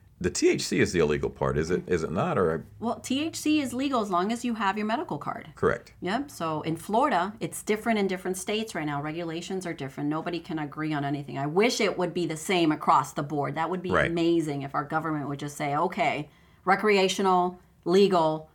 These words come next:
Speaker 2: medicinal cannabis, legal."
Speaker 1: Right.
Speaker 2: Go to your doctor. You go to places like Israel. You go to places like Peru. You go to places like Latvia and Germany. They already have cannabis in the prescription sector. You go to
Speaker 1: Correct.
Speaker 2: a doctor, and the doctor can write for T H C, C B D, C B G,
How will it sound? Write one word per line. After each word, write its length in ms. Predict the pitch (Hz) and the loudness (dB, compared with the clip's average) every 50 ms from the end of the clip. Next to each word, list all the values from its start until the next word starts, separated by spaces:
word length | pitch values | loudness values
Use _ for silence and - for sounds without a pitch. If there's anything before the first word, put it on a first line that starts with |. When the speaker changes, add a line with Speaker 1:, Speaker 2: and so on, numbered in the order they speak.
| _ _ _ | _ _ _
Speaker 2:
medicinal 600 | - 165 170 165 185 190 190 190 190 180 175 170 170 | 0 0 2 4 4 2 2 2 2 2 2 2 2
cannabis, 640 | 170 185 175 170 165 160 160 156 156 - - - - _ _ _ | 2 0 2 2 2 0 -2 -4 -6 -10 -14 -20 -20 _ _ _
legal." 640 | - 165 165 175 165 151 151 139 85 - - - - _ - | -2 2 4 4 4 4 2 0 -2 -4 -8 -12 -16 _ -2
Speaker 1:
Right. 280 | - 85 76 64 160 151 | 2 2 2 2 2 2
Speaker 2:
Go 200 | 190 175 175 185 | 4 4 4 4
to 60 | 190 | 4
your 160 | 196 190 180 | 4 2 2
doctor. 460 | 170 170 151 147 151 - - 156 151 143 | 4 4 2 2 0 -2 -6 -8 -6 -6
You 220 | - 170 175 196 | -6 -6 -4 -2
go 200 | 190 208 202 202 | 0 2 2 2
to 100 | 185 180 | 0 -2
places 520 | 175 - - 175 175 180 180 - 180 170 | -4 -6 -4 -4 -4 -4 -4 -6 -6 -2
like 200 | 170 156 147 - - | -2 -2 -2 -2 -4
Israel. 380 | - 170 165 160 160 156 151 151 | -4 -4 -2 -2 -4 -4 -4 -4
You 60 | 156 | -2
go 100 | 170 196 | -2 -2
to 80 | 190 180 | -4 -4
places 560 | 185 - 156 156 165 165 - 165 160 156 156 | -6 -6 -6 -6 -6 -6 -6 -6 -6 -4 -4
like 180 | 156 147 139 - | -4 -6 -6 -6
Peru. 680 | - - 143 143 143 147 147 147 147 143 143 151 151 - - - - _ _ | -4 -4 -2 -2 -2 0 0 2 2 2 0 0 -4 -8 -16 -20 -20 _ _
You 80 | - 190 | 0 0
go 40 | |
to 60 | 185 180 | 0 0
places 440 | 180 - 156 156 165 - 175 160 | -2 -4 -6 -6 -6 -6 -6 -6
like 220 | 160 156 147 139 - | -4 -4 -4 -4 -4
Latvia 640 | 139 143 143 156 165 - - - 170 165 160 156 156 | -2 2 4 4 2 2 -2 -4 0 0 2 2 2
and 100 | 143 143 | 0 -2
Germany. 400 | - 147 156 156 160 160 156 - - - _ _ _ _ _ - | -2 0 0 0 0 0 -2 -6 -12 -20 _ _ _ _ _ -8
They 220 | 185 175 190 233 | -2 0 0 2
already 300 | 262 233 196 185 185 165 | 2 2 0 0 0 0
have 320 | 151 160 170 185 170 175 | 2 4 4 4 4 2
cannabis 560 | - - 175 156 160 151 135 120 123 131 - 143 | -2 -2 0 2 2 2 0 -2 -4 -6 -6 -6
in 80 | 143 | -6
the 40 | 135 | -6
prescription 600 | 139 - 147 139 - - 156 151 - - 139 139 | -6 -8 -12 -10 -8 -8 -8 -6 -6 -6 -6 -4
sector. 420 | - 151 151 - - 120 107 - 143 147 | -4 -6 -6 -6 -8 -12 -12 -10 -6 -4
You 100 | 147 170 | -2 0
go 120 | - 196 196 | 2 4 4
to 60 | 196 | 4
Speaker 1:
Correct. 160 | 175 156 151 | 2 2 4
Speaker 2:
a 20 | 156 | 4
doctor, 300 | 156 175 190 - - 156 | 4 4 4 2 -2 -2
and 100 | 147 147 | -2 0
the 60 | 143 | 0
doctor 320 | 151 151 165 170 - 160 | 2 2 2 0 -2 -6
can 180 | 147 - 151 147 | -8 -6 -4 -2
write 320 | 147 151 156 165 156 - | 0 0 0 0 -2 -4
for 100 | - 147 139 | -6 -6 -6
T 180 | - - - 180 | -4 -2 -2 0
H 220 | 170 160 - - | 0 -2 -4 -6
C, 160 | - 170 160 | -6 -6 -6
C 240 | 156 - - 180 175 | -6 -6 -6 -4 -4
B 180 | 165 165 165 156 | -2 -2 0 2
D, 220 | 156 156 151 151 | 2 2 2 0
C 180 | 156 - 180 170 | 0 -2 -2 -2
B 80 | 165 | 0
G, 160 | 160 156 156 | -2 -2 -4